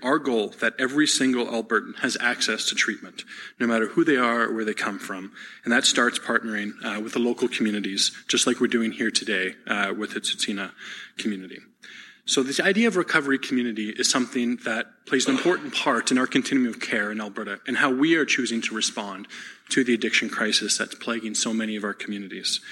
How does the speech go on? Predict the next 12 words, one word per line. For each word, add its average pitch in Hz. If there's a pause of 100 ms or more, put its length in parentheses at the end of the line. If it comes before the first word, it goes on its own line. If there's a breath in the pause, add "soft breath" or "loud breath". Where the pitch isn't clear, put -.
(320 loud breath)
And 113
the 123
idea 165
of 135
it 135
being 120 (220)
a 127
recovery 131
community 127
is 113
very 113
important. -